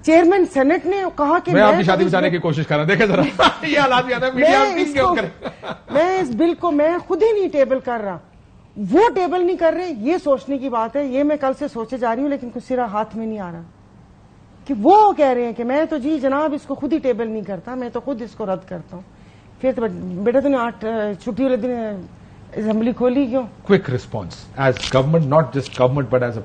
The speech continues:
Speaker 2: party which is now right side पे तो हैं, पर इस मुल्क में left side पे आते मु-, time नहीं लगता। ये क्या कर रहे हैं?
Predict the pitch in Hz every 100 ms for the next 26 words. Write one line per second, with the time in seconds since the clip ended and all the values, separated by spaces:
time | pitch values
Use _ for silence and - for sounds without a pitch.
0 | 131 131 165 151 135 135 - 113 113 135
1 | 165 147 113 123 165 165 165 160 165 151
2 | 120 151 156 131 - - - - 175 165
3 | 165 156 147 139 - 151 147 143 131 156
4 | 131 - - 143 - - 156 151 143 143
5 | 127 113 - - - - - - - -
6 | - - 196 180 202 185 135 101 85 -